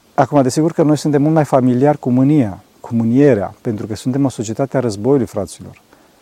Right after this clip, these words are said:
a urii, a depărtării de Dumnezeu. Scopul nostru însă, fraților, nu este să câștigăm războiul. Scopul nostru este să câștigăm pacea.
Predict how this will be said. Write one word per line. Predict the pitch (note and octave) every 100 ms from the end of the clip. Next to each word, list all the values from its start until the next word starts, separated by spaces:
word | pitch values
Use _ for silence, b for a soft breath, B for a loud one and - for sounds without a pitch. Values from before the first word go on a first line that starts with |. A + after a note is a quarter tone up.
| b b _ -
a | A2
urii, | B2 D3 G#2 F#2 _ _ -
a | A#2+
depărtării | G#2 A2 G2+ C3 B2+
de | B2
Dumnezeu. | B2 B2+ A#2+ C#3+ A#2 F2 _ _ _ b b b b b _
Scopul | - D#3+ E3+ E3
nostru | D#3 - C#3
însă, | C#3 - D3
fraților, | C3 C#3 - D3+
nu | B2+ E3
este | -
să | C#3
câștigăm | C3+ A#2 B2+ C#3
războiul. | C3+ A2+ A2+ C3+ G#2 - _ _ b b b -
Scopul | - C3+ - A#2
nostru | A#2+ -
este | B2+ -
să | A2+
câștigăm | - G2+ A2+ A#2
pacea. | A#2 B2 B2+ -